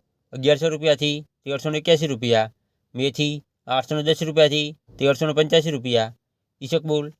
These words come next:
અગિયારસો રૂપિયાથી સત્તરસો ને પંચ્યાસી રૂપિયા. કલંજી ત્રણ હજાર બસો ને પચીસ રૂપિયાથી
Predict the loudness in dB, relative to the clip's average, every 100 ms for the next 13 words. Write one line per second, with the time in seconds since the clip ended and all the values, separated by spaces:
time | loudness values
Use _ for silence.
0 | _ -2 2 2 2 0 0 0 -2 -8
1 | -14 _ _ -10 -6 -2 0 0 0 2
2 | 2 0 -2 0 0 0 -8 _ _ _
3 | _ _ _ _ _ _ _ _ _ _
4 | _ _ _ _ _ _ _ _ _ _
5 | _ _ _ 0 2 2 -2 -8 -10 -18
6 | -20 -20 _ 0 6 6 4 0 -2 -2
7 | -2 -2 2 4 4 0